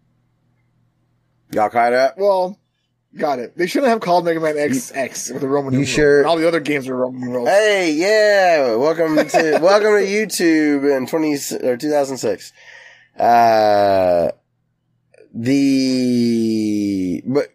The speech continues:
Speaker 1: m-, did you get the other joke? My favorite Crossman movie was Logan.
Speaker 2: 'Cause it's X-Men.
Speaker 1: There you go.
Speaker 2: Very funny, this guy.
Speaker 1: It is a fucking
Speaker 2: Who's this,
Speaker 1: good,
Speaker 2: dumbass?
Speaker 1: that is a good goddamn movie.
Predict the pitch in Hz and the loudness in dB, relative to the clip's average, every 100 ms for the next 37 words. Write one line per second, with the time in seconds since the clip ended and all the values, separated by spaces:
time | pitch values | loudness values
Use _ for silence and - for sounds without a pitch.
0 | - 123 139 _ - 127 127 127 147 135 | -12 -12 -12 _ -8 -6 -4 -2 0 0
1 | 135 135 147 - 131 139 127 110 - 120 | 0 -2 -4 -2 -4 -2 -4 -4 -2 -2
2 | - 135 127 127 127 120 _ _ 120 117 | -2 -4 -2 -2 -4 -12 _ _ -4 -2
3 | 117 113 101 104 107 113 113 113 _ _ | 0 0 -2 -2 -2 -2 -6 -8 _ _
4 | _ _ _ _ _ _ _ _ _ _ | _ _ _ _ _ _ _ _ _ _
5 | _ _ _ _ _ _ _ _ _ _ | _ _ _ _ _ _ _ _ _ _
6 | - 110 98 - - - _ _ _ _ | -12 -12 -12 -20 -20 -20 _ _ _ _
7 | _ _ _ _ _ - 113 110 101 - | _ _ _ _ _ -14 -14 -12 -14 -16
8 | _ _ _ _ _ _ - - - - | _ _ _ _ _ _ -18 -16 -16 -18
9 | _ _ _ _ - 139 143 - 180 190 | _ _ _ _ -10 -6 -6 -2 -2 0
10 | 175 170 190 381 156 143 185 226 - 202 | 0 -2 -2 0 0 0 0 -2 -2 -2
11 | 214 - 294 294 220 196 226 - 135 147 | 0 2 2 2 0 0 0 0 -2 0
12 | 165 143 117 123 117 113 110 104 101 98 | 0 -2 -4 -4 -2 0 -2 -2 -2 -2
13 | 85 73 | -4 -6